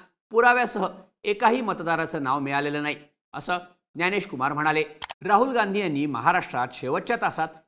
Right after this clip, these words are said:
इतकं मतदान कसं झालं, असा सवाल केला होता. यावर ज्ञानेश कुमार म्हणाले की जर मतदान दहा तासांसाठी झालं, तर दर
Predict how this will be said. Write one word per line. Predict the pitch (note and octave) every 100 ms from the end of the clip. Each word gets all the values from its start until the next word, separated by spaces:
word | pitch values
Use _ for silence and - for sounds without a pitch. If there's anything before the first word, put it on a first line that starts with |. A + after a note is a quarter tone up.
| _
इतकं | G#3+ - C4+
मतदान | A3+ G3+ G3 G3
कसं | D3+ D3
झालं, | A3 F3+ C3
असा | C3+ B2+ E3+
सवाल | - D3 D#3
केला | D#3+ D3
होता. | D3 C3 - _ _ -
यावर | A2 C#3
ज्ञानेश | C3 B2 D#3+ -
कुमार | D#3+ D3+
म्हणाले | C3 F#3+ E3+ - _ _ -
की | B3+
जर | G#3+ C4+
मतदान | A3 F3+ A3+ F3+ F#3
दहा | C3+ D#3 G3+
तासांसाठी | F3+ F#3+ F3 F3 D#3+
झालं, | D#3 F3+ - - _ _
तर | B2+
दर | G2 C#3